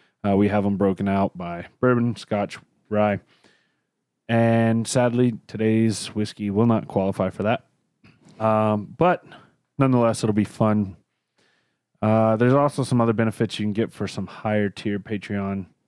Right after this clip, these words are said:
uh, levels. So if you wanna support us, we would appreciate it. Um, but you know, the mo-, the biggest,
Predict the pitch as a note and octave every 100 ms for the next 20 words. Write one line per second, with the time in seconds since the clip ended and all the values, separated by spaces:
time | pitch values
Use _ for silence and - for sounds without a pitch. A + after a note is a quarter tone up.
0 | _ _ _ - G#2+ F#2+ A2 G#2 G2+ G2
1 | - G2+ - F#2+ F#2 F#2 F2 _ _ _
2 | _ - - D3 C#3 C3+ - - _ A2+
3 | A2 G2 B2+ A#2+ B2+ A#2+ A2+ _ _ _
4 | _ _ _ _ _ _ G2+ G2 F#2+ F#2
5 | G2 E2+ _ - G#2 - _ _ _ _
6 | - A2+ F#2+ - _ - A#2 A2+ - G#2
7 | A2 C3+ B2 -